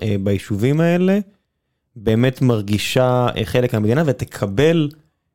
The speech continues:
את השינויים האלה? כי השינוי שאת אמרת, אה, שלושים שנה לעבור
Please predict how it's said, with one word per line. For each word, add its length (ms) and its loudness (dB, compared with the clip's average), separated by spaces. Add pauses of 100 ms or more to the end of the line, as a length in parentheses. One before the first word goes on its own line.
(160)
את 200 -4
השינויים 840 0
האלה? 200 0
כי 260 -6 (280)
השינוי 420 0
שאת 320 0
אמרת, 460 0 (760)
אה, 120 0 (100)
שלושים 460 0
שנה 240 2
לעבור 520 2